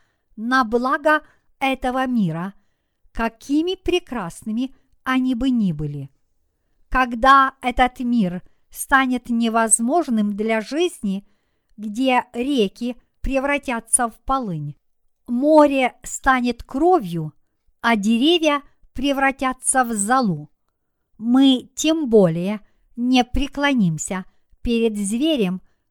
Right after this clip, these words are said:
который будет пытаться заставить нас отречься от нашей веры. Тех, кто всё ещё – будет оставаться на этой земле после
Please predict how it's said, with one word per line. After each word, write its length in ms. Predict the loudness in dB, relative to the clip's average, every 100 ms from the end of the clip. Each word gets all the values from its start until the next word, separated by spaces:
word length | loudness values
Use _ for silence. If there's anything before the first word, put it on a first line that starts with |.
| _
который 480 | -2 0 0 0 -4
будет 420 | -4 -4 -6 -4
пытаться 800 | -4 -2 0 -2 -4 -2 -2 -2 _ _ _
заставить 760 | -8 -2 0 0 0 0 -2 -4
нас 380 | -2 -2 -4 -8 _ _ _
отречься 840 | 2 2 0 -4 -4 -8 -8 -8 -12 _ _ _
от 240 | -8 -6
нашей 460 | -6 -6 -6 -6 -6
веры. 420 | -6 -8 -10 -20 _ _ _ _ _ _ _ _ _ _ -8
Тех, 540 | -2 0 -2 -10 -20 _ _ -8
кто 300 | -2 -2 0
всё 320 | 0 2 2
ещё – 560 | 2 -2 -4 2 2 0 _ -16
будет 480 | -6 -2 -2 -4 -6 -4
оставаться 960 | -2 0 0 0 -2 -6 -6 -6 -6 -14 _ _
на 320 | -8 -4 -4 -4
этой 340 | -6 -2 -4
земле 600 | -4 -4 -2 -2 0 -2 -6 _ _ _ _
после 640 | 4 4 4 -2 -6 -6